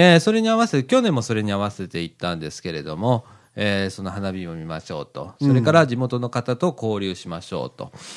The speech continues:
Speaker 1: いうような、あの、企画を今しておりまして、昨日もその打ち合わせ行ってきたんですけれども、昨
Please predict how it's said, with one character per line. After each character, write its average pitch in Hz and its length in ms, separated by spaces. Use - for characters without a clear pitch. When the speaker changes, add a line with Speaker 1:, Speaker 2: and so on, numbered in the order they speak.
Speaker 1:
い 120 140
う 120 100
よ 110 160
う 104 40
な、 92 200
あ 82 40
の、 73 520
企 - 280
画 82 120
を 80 80
今 76 220
し - 100
て - 100
お 73 80
り 73 80
ま 71 160
し - 120
て、 110 240
昨 127 220
日 139 80
も 101 120
そ 104 100
の 95 120
打 90 40
ち 87 140
合 82 40
わ 80 120
せ 87 120
行 73 120
っ - 40
て - 120
き - 100
た 67 160
ん 76 60
で - 80
す - 120
け 95 120
れ 85 100
ど - 140
も、 143 200
昨 - 40